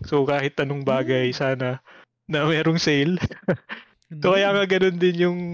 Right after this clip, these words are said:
Speaker 1: name niya, May Sale Ba. Hindi siya, hindi siya gaming related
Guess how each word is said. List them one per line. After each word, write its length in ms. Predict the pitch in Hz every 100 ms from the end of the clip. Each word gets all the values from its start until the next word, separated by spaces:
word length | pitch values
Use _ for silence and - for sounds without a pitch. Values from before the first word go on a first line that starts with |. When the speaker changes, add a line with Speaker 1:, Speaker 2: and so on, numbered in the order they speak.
| 170
Speaker 1:
name 240 | 156 160 165
niya, 240 | 139 143
May 80 | 147
Sale 320 | 147 139 143
Ba. 160 | 131 135
Hindi 240 | 139 143
siya, 160 | 156 143 139 135 135 135 - - _ _ _
hindi 320 | _ 156 156
siya 160 | 151 156
gaming 400 | 147 147 147 143
related 640 | 143 139 139 - 143 131